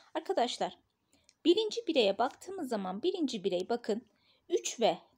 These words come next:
dördüncü bireye hangi allelini vermiş? A'yı vermiş değil mi? O zaman birinci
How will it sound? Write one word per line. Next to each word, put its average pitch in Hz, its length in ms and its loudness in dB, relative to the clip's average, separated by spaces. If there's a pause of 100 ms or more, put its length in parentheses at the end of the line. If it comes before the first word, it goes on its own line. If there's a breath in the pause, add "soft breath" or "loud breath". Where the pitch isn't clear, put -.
dördüncü 285 520 4
bireye 202 300 2
hangi 302 760 -2
allelini 190 500 -2
vermiş? 214 460 -2
A'yı 247 320 4
vermiş - 420 -4
değil 415 100 0
mi? 190 120 -2 (320 soft breath)
O 349 80 4
zaman 339 320 -2 (340 soft breath)
birinci 349 340 2